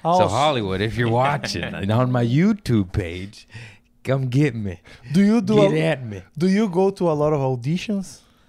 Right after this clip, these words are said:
Speaker 2: A little bit, yeah. Uh, I don't really ha-, I have one commercial agent, but I don't have a manager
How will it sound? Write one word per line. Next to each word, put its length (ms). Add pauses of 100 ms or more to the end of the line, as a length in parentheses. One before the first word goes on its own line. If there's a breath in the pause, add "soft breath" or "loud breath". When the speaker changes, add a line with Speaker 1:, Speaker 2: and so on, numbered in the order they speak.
(240 soft breath)
Speaker 2:
A 80
little 280
bit, 320
yeah. 360
Uh, 580 (520 soft breath)
I 120
don't 140
really 280
ha-, 280
I 120
have 360
one 400
commercial 540
agent, 460
but 120
I 100
don't 220
have 320
a 220
manager 840